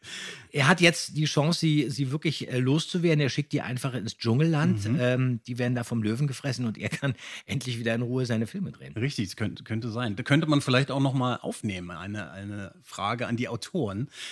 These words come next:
Speaker 2: die dunkle Seite von Hitchcock zu beleuchten da an dieser
Speaker 1: Ja,
Speaker 2: Stelle.
Speaker 1: aber das Gute ist ja, Hitchcock weiß ja, dass nichts passieren wird, denn die drei Fragezeichen haben ja Peter dabei und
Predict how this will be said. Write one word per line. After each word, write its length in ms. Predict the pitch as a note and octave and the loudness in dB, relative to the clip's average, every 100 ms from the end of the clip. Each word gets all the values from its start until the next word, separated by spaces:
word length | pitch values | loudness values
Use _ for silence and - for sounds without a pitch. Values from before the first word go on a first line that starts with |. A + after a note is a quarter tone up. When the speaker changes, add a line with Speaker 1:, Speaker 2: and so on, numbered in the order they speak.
| - | -4
Speaker 2:
die 120 | B2 A2 | -2 4
dunkle 360 | C#3+ F3 C3 | 6 6 4
Seite 300 | A2+ A#2 A2+ | 2 2 0
von 120 | A#2+ | -2
Hitchcock 380 | A2 - - F#2+ | -2 -2 -6 -10
zu 100 | - F#2+ | -8 -8
beleuchten 600 | G2 F#2 F2 - - F#2+ | -6 -8 -8 -8 -8 -8
da 120 | F2 | -8
an 80 | F#2 | -12
dieser 240 | F#2+ F2+ | -12 -8
Speaker 1:
Ja, 80 | F#2 | -8
Speaker 2:
Stelle. 300 | - F2 F#2+ - | -6 -8 -10 0
Speaker 1:
aber 160 | C#3 D3+ | 8 8
das 140 | D3 | 8
Gute 220 | D3+ D3+ | 6 6
ist 180 | - C#3+ | 6 6
ja, 100 | C3+ | 2
Hitchcock 400 | B2 A#2+ C3+ G2 | 2 2 0 0
weiß 440 | F#2 G#2 C3+ C#3+ - | 0 2 2 0 2
ja, 160 | A2+ | 2
dass 240 | G#2+ G#2+ - | 2 -2 -2
nichts 280 | A2 F2 - | -4 -4 -6
passieren 720 | G2 - C3+ C#3+ D3 D3 A2 | -6 -4 2 6 6 6 4
wird, 380 | B2 B2+ - - _ | 2 2 0 -14 _
denn 680 | G2+ A2+ A#2+ A#2+ A#2+ A#2+ A#2 _ _ _ _ _ | 2 4 4 4 4 0 -2 _ _ _ _ _
die 120 | F#2+ | -2
drei 260 | G#2 F2+ F2 | 0 -2 -6
Fragezeichen 880 | - - E2+ F2+ F#2+ - E2+ E2 D#2+ | -8 -6 -4 -4 -6 -6 -6 -4 -4
haben 140 | E2 | -4
ja 100 | D#2+ | -4
Peter 420 | D2+ - F#3+ F#3 | -4 2 6 8
dabei 600 | D3 C3+ A#2 A2+ B2+ C3+ - | 8 6 6 4 4 0 4
und 460 | E3+ F3 G3 - | 10 10 10 4